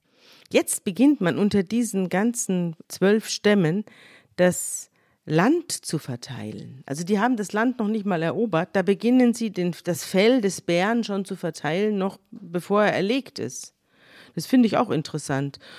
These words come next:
Und sie haben schon mal geklärt, dass die großen Sippen, also die großen Stämme, kriegen viel Land und die kleinen Stämme kriegen wenig Land, aber alles wird durch das Los verteilt. Also es wird nicht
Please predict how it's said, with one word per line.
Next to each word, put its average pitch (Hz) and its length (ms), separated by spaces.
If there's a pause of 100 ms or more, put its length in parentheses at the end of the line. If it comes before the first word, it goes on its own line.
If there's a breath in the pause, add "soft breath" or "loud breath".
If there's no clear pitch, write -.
(180 loud breath)
Und 196 120
sie 190 140
haben 277 280
schon 220 220
mal 208 420 (220)
geklärt, 175 680
dass - 380
die 190 180
großen 269 800
Sippen, 302 560 (480 soft breath)
also 160 160
die 160 140
großen 214 500
Stämme, 240 540 (580)
kriegen 156 440 (160)
viel 254 280
Land 247 400
und 170 240
die 160 100
kleinen 185 600
Stämme 196 480 (140)
kriegen 139 360
wenig 226 320
Land, 214 280
aber - 220
alles 254 400
wird 233 180
durch 214 160
das 190 180
Los 185 320
verteilt. - 460
Also 147 180
es 151 120
wird 156 140
nicht 269 380